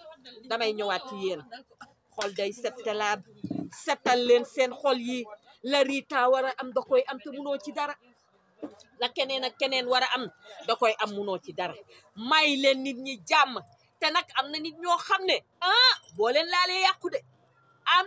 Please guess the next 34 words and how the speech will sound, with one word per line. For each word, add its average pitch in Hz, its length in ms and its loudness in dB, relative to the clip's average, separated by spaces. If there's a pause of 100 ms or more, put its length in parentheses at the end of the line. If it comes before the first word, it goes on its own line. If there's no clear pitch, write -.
na 370 120 0
nit 339 180 -2
ñoo 311 220 0
xam 294 220 -4
ne 247 120 -2
genre 320 480 2
Mame 294 320 0
Ndiaye 269 260 0
Savon 269 480 -2
yeeg, 233 300 0 (760)
ñoom 320 480 -2
Rita 311 460 0
Paradek, 247 460 -2 (440)
ñoom 339 300 2
Fanta 330 380 0
Mbuubin, 277 400 -4
gis 311 140 -12
nga 339 140 -4
ñooñu 302 300 -4
boo 285 140 2
leen 262 240 2
laalee, 180 360 0 (600)
dañoo 220 380 0
am 214 120 -4 (120)
ñaanu 277 380 -2 (100)
waajur. 185 440 -2 (1500)
Ñoom 359 320 4
Mami 349 260 4
Cobra 320 420 4
bu 294 100 -2
Thiès, 254 320 2 (600)
sama 339 180 2
xarit 269 280 0
boobu, 247 280 6